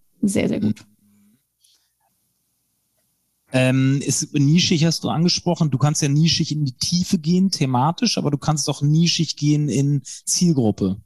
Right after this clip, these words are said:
Speaker 1: Mhm.
Speaker 2: Ähm, meinst du das auch? Also Zielgruppe, nischig, Zielgruppe meine ich jetzt zum Beispiel, ich glaub, du weißt, was du meinst, aber für die Zuhörer
Speaker 1: Ja.
Speaker 2: vielleicht nochmal, du kannst jetzt schreiben,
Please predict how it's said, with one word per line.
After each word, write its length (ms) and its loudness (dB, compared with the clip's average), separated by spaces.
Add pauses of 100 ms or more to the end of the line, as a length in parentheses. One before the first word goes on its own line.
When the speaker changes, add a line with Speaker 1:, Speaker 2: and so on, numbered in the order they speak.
(240)
Speaker 1:
Mhm. 320 4 (160)
Speaker 2:
Ähm, 500 0
meinst 320 2
du 60 -10
das 240 -2
auch? 340 0
Also 180 2
Zielgruppe, 380 0
nischig, 340 0
Zielgruppe 440 0
meine 200 0
ich 60 -4
jetzt 160 -2
zum 120 -6
Beispiel, 340 -2
ich 100 -8
glaub, 180 -6
du 80 -20
weißt, 220 0
was 160 -2
du 60 -6
meinst, 240 0
aber 100 -10
für 140 -16
die 80 -4
Zuhörer 360 0
Speaker 1:
Ja. 40 2
Speaker 2:
vielleicht 260 -2
nochmal, 260 -2 (460)
du 80 2
kannst 300 2
jetzt 180 0
schreiben, 460 0